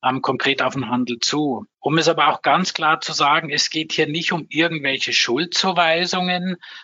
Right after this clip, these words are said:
ähm, ob man sagt, der Handel oder die Hersteller und Importeure haben falsch gehandelt, sondern es geht eigentlich darum, dass sich beide zusammen müssen konstruktiv aufarbeiten, welche Maßnahmen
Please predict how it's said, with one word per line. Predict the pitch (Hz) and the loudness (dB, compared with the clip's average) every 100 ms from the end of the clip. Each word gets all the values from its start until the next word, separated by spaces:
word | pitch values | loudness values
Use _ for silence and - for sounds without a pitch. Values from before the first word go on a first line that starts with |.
| _ | _
ähm, | 139 139 139 | 4 4 4
ob | 135 127 | 0 -2
man | 139 | 0
sagt, | 139 - | 0 0
der | 123 | -2
Handel | - 143 165 156 | 0 0 2 0
oder | 139 | 0
die | 127 | -2
Hersteller | 120 135 - 135 127 | 0 0 0 -2 -2
und | 120 | -2
Importeure | 117 117 - 117 139 | -6 -8 -6 -4 0
haben | 165 165 | 0 0
falsch | - 151 151 | 2 2 2
gehandelt, | 160 151 151 151 151 - - - - | -2 0 -2 -2 -8 -12 -18 -20 -10
sondern | - 139 151 151 | -2 0 2 2
es | 147 | -2
geht | - 156 | 0 0
eigentlich | 143 139 143 139 131 - | 2 0 -2 -2 -4 0
darum, | 120 120 - 160 165 170 - _ _ _ | 2 4 2 2 2 0 -6 _ _ _
dass | 135 - | -4 -2
sich | 139 - - | -2 -4 0
beide | 127 131 180 185 180 | 2 2 2 0 -2
zusammen | - 151 - 147 175 175 139 113 113 _ _ | -4 -4 -2 0 0 0 -2 -4 -12 _ _
müssen | 139 - 120 | -6 -4 -4
konstruktiv | - 143 180 - 160 - 156 - | 0 2 0 -2 -6 -2 0 2
aufarbeiten, | 120 139 165 151 139 147 147 156 151 131 - | 2 2 0 2 2 2 -2 -6 -8 -8 -16
welche | 117 131 160 165 | 0 0 2 0
Maßnahmen | 147 113 123 - 165 156 147 147 147 143 | 4 4 4 2 0 0 0 0 -4 -4